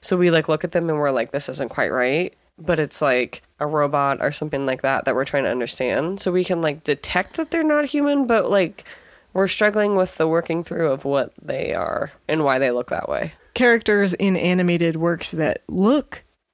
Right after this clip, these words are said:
Speaker 2: pretty realistic, but there's just something that makes our spine tingle a little bit about it because something is just not quite right, even though it's almost right.
Speaker 1: Mm-hmm.
Speaker 2: Anyway.
Speaker 1: Oh.
Speaker 2: Yeah.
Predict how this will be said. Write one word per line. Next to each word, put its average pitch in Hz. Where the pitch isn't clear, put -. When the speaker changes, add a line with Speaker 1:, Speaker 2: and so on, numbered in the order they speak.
Speaker 2:
pretty 415
realistic, 180
but 185
there's 180
just -
something 196
that -
makes 190
our 175
spine 175
tingle 170
a -
little 165
bit 156
about 156
it -
because 175
something 185
is 170
just 170
not 151
quite 113
right, 117
even 196
though 175
it's -
almost 202
right. 64
Speaker 1:
Mm-hmm. 160
Speaker 2:
Anyway. 160
Speaker 1:
Oh. 175
Speaker 2:
Yeah. 175